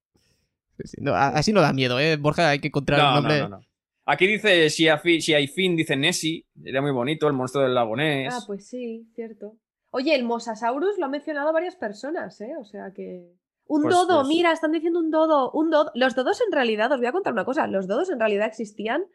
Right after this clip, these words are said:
Speaker 3: hasta hace
Speaker 2: Nada,
Speaker 3: unos
Speaker 2: ¿no?
Speaker 3: doscientos años o menos de doscientos años, yo creo, y se extinguieron por la caza y el consumo de, de carne de estos
Speaker 2: Qué
Speaker 3: animales.
Speaker 2: raro, ¿eh?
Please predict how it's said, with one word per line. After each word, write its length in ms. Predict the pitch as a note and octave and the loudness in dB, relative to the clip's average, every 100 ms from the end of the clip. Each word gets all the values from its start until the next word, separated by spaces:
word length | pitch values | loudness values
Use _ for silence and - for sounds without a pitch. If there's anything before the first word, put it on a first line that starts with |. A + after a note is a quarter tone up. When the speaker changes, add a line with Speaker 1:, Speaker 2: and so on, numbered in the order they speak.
| _ _ _ - | _ _ _ -4
Speaker 3:
hasta 460 | A3+ A3 - G#3 G3 | -2 -2 -2 0 0
hace 840 | G#3 D4+ D#4+ D#4 B3 A3 G#3+ G#3 | 0 2 4 4 4 4 2 2
Speaker 2:
Nada, 280 | B2 C3 - | 0 0 2
Speaker 3:
unos 80 | D3+ | 0
Speaker 2:
¿no? 60 | F3 | 0
Speaker 3:
doscientos 500 | G#3 A#3+ B3+ E4+ - | -4 -2 0 0 2
años 380 | C4+ F4 E4 C#4 | 2 2 0 -2
o 60 | |
menos 220 | A#3 C4+ | -2 -2
de 60 | D4 | -2
doscientos 400 | A#3+ A#3 C4 B3+ | -6 -6 -6 -4
años, 180 | C4 B3+ | -2 -2
yo 120 | A#3+ | -2
creo, 300 | A#3+ C4+ G4+ _ _ _ | 0 -2 -2 _ _ _
y 340 | - C4 B3+ A#3 | -2 0 0 0
se 100 | B3+ | -2
extinguieron 640 | - B3 A#3+ B3+ D4+ E4+ - | -2 -4 0 2 2 0 0
por 280 | E4 D4+ C4+ | 4 4 4
la 160 | A#3 A3 | 0 0
caza 260 | A#3 D4+ | -2 0
y 80 | D4+ | 0
el 120 | D4 | 0
consumo 480 | B3+ A3+ - B3 D4 | -2 -4 -4 -2 2
de, 240 | D4 C4+ | 4 2
de 120 | A#3+ A#3 | 0 -2
carne 240 | A#3 C4 | -4 -4
de 40 | C4+ | -8
estos 160 | D4 | -4
Speaker 2:
Qué 60 | D4+ | -4
Speaker 3:
animales. 320 | C4+ - - | 0 2 2
Speaker 2:
raro, 360 | A2+ F3 E3 A#2 | 2 2 2 0
¿eh? 260 | A#2+ F3 | -2 -6